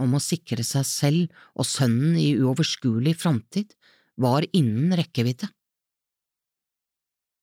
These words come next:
I utblokka var hennes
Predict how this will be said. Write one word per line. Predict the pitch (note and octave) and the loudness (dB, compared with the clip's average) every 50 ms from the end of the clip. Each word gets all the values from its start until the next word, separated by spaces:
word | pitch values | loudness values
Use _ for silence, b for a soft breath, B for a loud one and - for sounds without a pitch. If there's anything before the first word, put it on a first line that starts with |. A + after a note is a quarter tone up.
| _ _ _ _ _ _ _ _ _ _ _ - | _ _ _ _ _ _ _ _ _ _ _ -2
I | D3 D#3 - G#3+ | -2 0 2 4
utblokka | F3+ D3+ A#2 - - - - D3+ E3 - - G#3+ A#3+ A3+ B B B B B B B B B - C3+ | 4 4 4 0 -4 -4 -4 -2 -2 -2 0 -2 -2 -2 B B B B B B B B B -2 0
var | C3+ C#3+ C#3+ | 0 2 2
hennes | F3 D3+ B2 A#2+ C3+ - | 2 2 2 2 0 -2